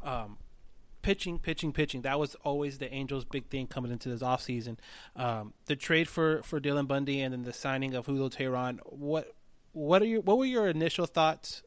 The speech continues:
when they came, when they came across it, that they were going to the Angels, and has those initial thoughts maybe changed a little bit when you're able to kinda sit back and look at it?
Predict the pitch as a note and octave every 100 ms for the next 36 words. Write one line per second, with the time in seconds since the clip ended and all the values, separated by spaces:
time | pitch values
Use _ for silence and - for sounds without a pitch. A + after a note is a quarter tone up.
0 | - D#3+ D3+ D3 C#3 C3+ D#3 D3+ - D#3
1 | D3 C#3+ - - D#3 C#3 C3+ D3+ C#3+ -
2 | C#3+ C#3+ C3 - C#3 B2+ C#3 C3+ C#3+ C3
3 | C3+ B2 C3+ C3 C#3 C3+ - C3+ - -
4 | D3 C#3+ D3+ D3 C#3+ C#3+ D3+ - C#3 C3
5 | - - - - - - - - E3 D#3+
6 | - - D#3 D3+ C#3 C#3 C3+ C3+ B2 C3+
7 | C3 C3+ B2+ C3 B2+ C3 C3+ A#2+ - C3+
8 | C3 B2 - A#2 A#2+ - A2+ A2+